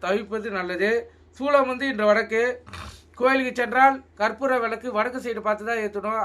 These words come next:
அப்பதான் உங்களுடைய கோரிக்கைகள் நிறைவேற்றப்படும். ஏன்னா ஒரு ஒரு நாளும் ஒரு தசநாதன் வழி நடத்துகிறார். இன்று வடக்கு தசநாதன் வழி நடத்துவதால் நீங்கள் கோயிலுக்கு சென்றால் வடக்கு சைடு பார்த்து தான் கற்பூரமும் விளக்கு ஏத்தணும்.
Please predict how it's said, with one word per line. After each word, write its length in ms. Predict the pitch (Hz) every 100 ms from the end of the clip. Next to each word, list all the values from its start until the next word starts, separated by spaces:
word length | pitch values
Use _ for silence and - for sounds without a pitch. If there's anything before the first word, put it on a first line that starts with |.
| 208
அப்பதான் 400 | 214 208 214 208
உங்களுடைய 340 | 180 190 180 180
கோரிக்கைகள் 480 | 254 247 233 233 226 190
நிறைவேற்றப்படும். 680 | 202 196 185 180 185 226 240 - _ _ _ _ _ _ -
ஏன்னா 120 | 214 226
ஒரு 140 | 233 269
ஒரு 80 | 262 247
நாளும் 220 | 254 247
ஒரு 100 | 208 214
தசநாதன் 480 | 208 226 220 220
வழி 140 | 214 214 214
நடத்துகிறார். 560 | 202 208 202 214 233 - _ _ _ - 196
இன்று 320 | 220 208 240 233 - _ -
வடக்கு 260 | 190 226 220
தசநாதன் 440 | 202 196 196 190 196
வழி 200 | 208 208
நடத்துவதால் 520 | 196 190 185 202 143 - _ _ 170
நீங்கள் 380 | 202 208 196 214 208 _ 175
கோயிலுக்கு 320 | 202 196 170 196
சென்றால் 320 | 180 202 202 165
வடக்கு 240 | 175 190 185
சைடு 140 | 170 165
பார்த்து 260 | 175 175 202
தான் 120 | 220 - _ _ _ _ _ _ _ _
கற்பூரமும் 580 | 180 180 208 196 220 233 -
விளக்கு 240 | 170 180 170
ஏத்தணும். 340 | 147 170 208